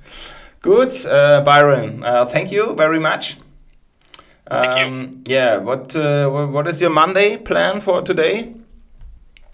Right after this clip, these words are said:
Speaker 2: Uh, training tonight. I think some video on, uh, Hershing.
Speaker 1: Mm-hmm.
Speaker 2: And a, a light training. I don't think it's gonna be extreme, but get the body moving, touch the ball a little bit. And, uh, I just went for a swim in the lake.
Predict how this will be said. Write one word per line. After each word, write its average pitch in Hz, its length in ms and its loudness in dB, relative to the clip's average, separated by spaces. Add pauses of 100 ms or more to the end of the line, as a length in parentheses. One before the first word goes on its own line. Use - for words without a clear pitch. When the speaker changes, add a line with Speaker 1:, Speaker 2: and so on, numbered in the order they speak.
(160)
Speaker 2:
Uh, 92 360 2 (440)
training 110 340 0
tonight. 120 380 0 (140)
I - 40 -12
think 104 260 -10
some 101 140 -10
video 127 280 -2 (500)
on, 90 240 -4
uh, 80 220 -4
Hershing. 143 360 -2 (460)
Speaker 1:
Mm-hmm. 101 160 -8
Speaker 2:
And 127 140 -4
a, - 180 -4
a - 80 -2
light 95 220 -4
training. 107 400 0
I - 40 -6
don't 82 160 -10
think 95 160 -6
it's - 180 -10
gonna 82 220 -8
be 76 340 -2 (220)
extreme, 104 480 -4
but - 100 -2 (160)
get 98 120 -4
the - 100 -20
body 95 200 -2 (100)
moving, 95 300 -4
touch - 220 -2
the - 60 -10
ball 92 180 0
a - 20 -10
little 98 180 -6
bit. 101 280 -4 (180)
And, 90 420 -6
uh, 87 480 2
I 98 60 -4
just - 160 -6
went 117 160 -6
for 110 80 -4
a - 80 -8
swim 120 160 -4
in 117 60 -10
the 117 60 -2
lake. 123 340 -6